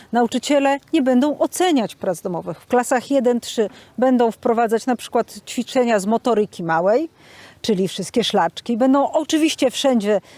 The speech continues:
zadawać lektury do przeczytania, przygotowanie się do sprawdzianów,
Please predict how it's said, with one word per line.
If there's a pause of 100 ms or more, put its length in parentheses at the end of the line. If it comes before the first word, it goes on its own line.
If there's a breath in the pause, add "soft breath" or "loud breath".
zadawać
lektury
do
przeczytania, (280 loud breath)
przygotowanie
się
do
sprawdzianów,